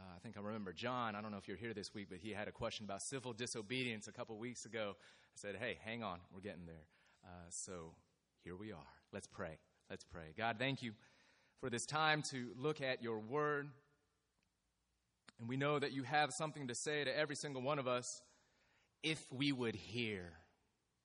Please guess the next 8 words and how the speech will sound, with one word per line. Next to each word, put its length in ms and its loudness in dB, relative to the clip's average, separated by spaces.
So 200 2
open 280 8
our 160 6
eyes 680 4
and 160 0
open 280 8
our 160 6
ears 800 2